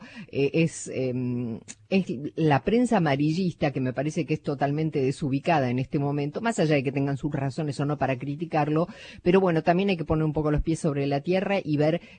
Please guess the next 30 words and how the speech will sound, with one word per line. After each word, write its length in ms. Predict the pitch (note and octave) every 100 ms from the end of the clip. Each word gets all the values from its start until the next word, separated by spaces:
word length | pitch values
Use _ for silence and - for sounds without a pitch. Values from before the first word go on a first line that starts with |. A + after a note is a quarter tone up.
| -
que, 280 | D#3+ F#3 -
eh, 360 | C#3 C3 C3 -
la 140 | D#3
concacaf 500 | D3 C#3+ D#3 F#3 F#3
no 240 | F3 E3 E3
es 160 | D#3
más 440 | D3+ D3+ D3 - -
un 160 | D3+
área 300 | C#3+ C#3 C3
a 40 | B2+
modo 280 | C#3 C#3+ C#3
para 200 | D#3 C#3
México, 420 | C3+ F3+ D#3 C#3+
donde 220 | B2+ C#3
era 80 | C#3+
el 100 | C#3
gigante 420 | D3+ C#3+ D3 D#3
y 40 | D3+
todos 180 | B2+ C3
los 120 | B2+
demás 280 | C3 C3+ C#3
eran 240 | A#2+ A#2
enanos. 420 | C3 F3+ B2+ A#2 -
Esta 220 | A#2 C#3
cuestión 320 | B2 B2 C3+
cambió 480 | E3+ G#3+ C4+ C4+ D#4 - - - -
y 220 | E3+ G3
hay 140 | B2+ C#3
que 100 | C3+
aceptarla. 640 | - G#2+ - B2+ - B2+